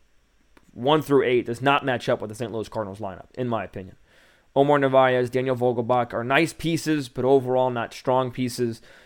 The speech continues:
You don't know what you're going to get from Luis Urias. He had some, some stretches throughout the year. Too many question marks and not enough sol-, solidified stars in the Brewers lineup for me, in my opinion. You go to the Reds lineup, this is a lineup that just,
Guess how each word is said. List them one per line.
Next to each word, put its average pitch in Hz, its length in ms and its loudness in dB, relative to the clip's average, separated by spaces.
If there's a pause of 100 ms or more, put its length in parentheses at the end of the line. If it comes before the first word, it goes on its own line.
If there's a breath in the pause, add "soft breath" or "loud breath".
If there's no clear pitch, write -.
(120 soft breath)
You 127 80 0
don't 135 140 4
know 135 100 4
what 127 200 2
you're 123 100 -2
going 120 160 -2
to 113 80 -6
get 110 340 -4
from 110 300 -10
Luis 107 400 -8
Urias. 156 360 6
He 143 100 -2
had 131 140 2
some, 127 140 -10
some 120 220 -10
stretches 123 420 -4
throughout 120 260 0
the 110 80 -6
year. 113 320 -2 (440 soft breath)
Too 185 100 2
many 175 140 2
question 135 360 0
marks 127 300 -2
and 120 100 -6
not 127 160 0
enough 120 320 -2
sol-, - 220 -10 (420)
solidified 135 680 2
stars 117 580 0 (320 soft breath)
in 139 120 0
the 127 80 2
Brewers 127 340 6
lineup 110 340 -2
for - 180 -8
me, 113 220 -4
in 107 80 -8
my 101 160 -8
opinion. 98 380 -12
You 107 80 -10
go 143 100 6
to 160 60 4
the 143 80 4
Reds 127 340 4
lineup, 131 400 0 (560 soft breath)
this 139 180 0
is 120 120 -8
a 120 40 -2
lineup 120 380 -2
that 104 120 -12
just, 113 360 -4